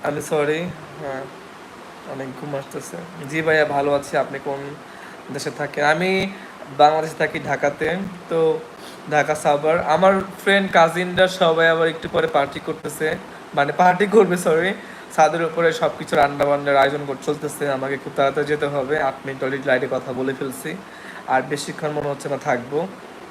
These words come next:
আহ, গতকালকে লাইভটা খুবই ধামাকা হয়েছিল, তবে আর কি ফোনটা, আহ,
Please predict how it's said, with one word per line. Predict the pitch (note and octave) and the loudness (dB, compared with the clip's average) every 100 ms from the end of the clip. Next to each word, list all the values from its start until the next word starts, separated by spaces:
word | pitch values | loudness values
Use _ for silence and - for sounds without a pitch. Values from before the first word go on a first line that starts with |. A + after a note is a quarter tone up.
| - - - - - - - | -18 -18 -18 -18 -18 -14 -10
আহ, | B2 B2 A#2+ A#2+ - - - | -4 -2 -2 -6 -10 -16 -2
গতকালকে | C#3+ C#3 E3 E3+ E3+ | 0 0 0 2 4
লাইভটা | D3+ D3 - | 4 4 0
খুবই | D#3+ D#3+ | -2 -2
ধামাকা | D#3 C#3 D3+ E3+ | -4 0 0 0
হয়েছিল, | D3+ D3 D#3 E3+ G3 G#3 - - - - - - - | -4 -4 -4 -2 -4 -8 -16 -18 -18 -18 -20 -18 -4
তবে | D3 C#3+ D#3 D3+ | -2 2 4 4
আর | C3+ C#3+ | 2 0
কি | D#3+ D3 | -6 -6
ফোনটা, | E3+ D#3 D#3+ D#3+ D#3 D3+ - - - | -4 -2 4 6 6 4 -6 -14 -8
আহ, | D#3 | 0